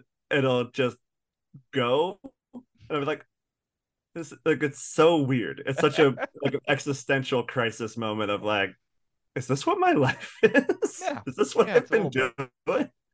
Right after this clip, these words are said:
Speaker 2: This is all you do now. Um, but back to the point. Feeling, uh, the feeling after thinking you haven't thought of someone that has passed. Um,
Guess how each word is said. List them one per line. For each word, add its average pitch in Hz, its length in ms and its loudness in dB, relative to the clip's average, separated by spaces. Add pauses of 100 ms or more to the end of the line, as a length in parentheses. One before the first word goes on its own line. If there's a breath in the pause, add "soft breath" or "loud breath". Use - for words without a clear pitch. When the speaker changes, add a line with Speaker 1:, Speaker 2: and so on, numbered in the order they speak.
(120)
Speaker 2:
This 175 200 -18
is 208 120 -20
all 202 140 0
you 190 100 -6
do 180 160 -6
now. 92 240 -12 (220)
Um, 117 640 -2
but 170 120 0
back 208 180 2
to 185 60 -14
the 156 80 -10
point. 101 320 -6
Feeling, 180 500 -8 (540)
uh, 120 160 0
the 113 80 -8
feeling 160 400 -6
after 123 180 -10
thinking 117 280 -12
you 113 140 -12
haven't 104 360 -8
thought 101 380 -6
of 95 120 -18
someone 95 240 -16
that 92 100 -16
has 90 120 -20 (100)
passed. - 400 -14 (580)
Um, 107 560 -4